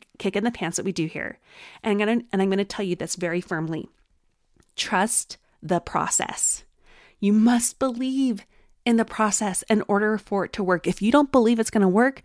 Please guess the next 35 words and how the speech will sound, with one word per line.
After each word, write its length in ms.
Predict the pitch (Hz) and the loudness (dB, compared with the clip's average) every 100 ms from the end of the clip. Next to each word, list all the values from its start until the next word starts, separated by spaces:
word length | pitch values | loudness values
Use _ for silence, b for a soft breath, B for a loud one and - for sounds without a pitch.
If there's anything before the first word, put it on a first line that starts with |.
| b | b
then 120 | - 208 | 0 4
guess 240 | 233 - | 4 4
what? 260 | 240 190 - B B B | 2 2 -2 B B B
You're 100 | 226 | 6
not 200 | 240 247 | 6 4
gonna 180 | 247 | 0
put 160 | 240 220 | 2 0
in 120 | 220 | 0
the 140 | 226 - | 0 0
effort 260 | 240 226 | 0 0
at 100 | - | 2
all, 240 | 208 254 190 | 6 6 6
even 220 | 208 220 | 2 2
with 100 | 214 | 2
the 60 | 214 | 0
small 240 | - 202 | 0 0
habit. 420 | 190 208 185 - B B B | 0 2 0 -2 B B B
You're 80 | |
gonna 180 | 165 180 | 0 0
jump 280 | 165 185 - | 2 0 -2
too 120 | - | -4
soon 280 | 190 208 185 | 0 2 2
to 80 | 180 | 2
the 80 | 180 | 2
next 280 | 226 - | 2 0
one. 160 | - 254 | -2 -2
You're 80 | 190 | 0
gonna 160 | 175 | -2
try 180 | 160 - | -2 -4
to 80 | 165 | -8
do, 120 | 165 | -6
like, 160 | 160 143 | -8 -8
ten 200 | - 175 | -6 -4
at 120 | 160 | -4
once. 380 | 196 247 240 - | 2 2 2 -2